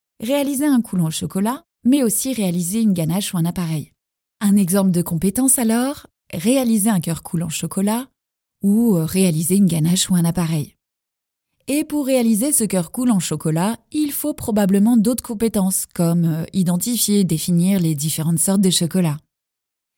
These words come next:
Eh bien, le grain pédagogique, ce sont les plus petites compétences à atteindre. Dans notre exemple, identifier les différentes sortes de chocolat.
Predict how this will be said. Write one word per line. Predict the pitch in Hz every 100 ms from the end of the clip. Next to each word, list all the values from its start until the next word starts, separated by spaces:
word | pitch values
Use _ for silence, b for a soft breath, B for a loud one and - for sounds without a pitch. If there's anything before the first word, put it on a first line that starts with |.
| _ -
Eh | 262
bien, | 247 277 339
le | 240
grain | 180 190 302
pédagogique, | 262 202 175 165 151 240 - -
ce | - 285
sont | 277 320 311
les | 226 214
plus | 214 269 294 339
petites | 339 254 226 - 220 -
compétences | - 202 175 160 170 214 -
à | 160
atteindre. | 151 143 110 - _ _ _
Dans | 156 151
notre | 139 131
exemple, | 180 180 220 240 - _ _ _ _
identifier | 240 240 208 - 180 - 226 247 247
les | 185 160
différentes | 147 160 170 151 156
sortes | - 202
de | 190
chocolat. | 185 185 175 135